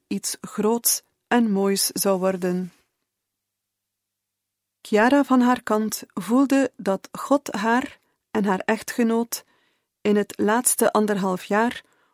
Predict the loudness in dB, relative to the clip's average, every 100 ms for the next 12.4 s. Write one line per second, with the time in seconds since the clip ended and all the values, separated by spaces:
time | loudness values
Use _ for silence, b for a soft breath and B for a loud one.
0 | _ -10 -4 0 2 4 4 4 2 0
1 | 0 2 2 4 2 2 -2 -4 -6 -6
2 | -6 -6 -4 -4 -4 -6 -10 _ _ _
3 | _ _ _ _ _ -12 -2 0 0 0
4 | 0 0 0 0 0 0 2 2 2 2
5 | 0 -2 -8 -4 -2 0 0 -2 -2 -2
6 | -2 -4 -10 _ _ _ _ _ _ _
7 | _ _ _ _ _ _ _ _ _ _
8 | _ _ _ -2 0 -2 -2 0 2 4
9 | 2 -2 -4 -4 -2 0 2 2 0 -6
10 | _ _ -2 4 4 6 4 4 2 -2
11 | -2 0 0 0 -2 -4 -6 -6 -4 -4
12 | -2 -4 -4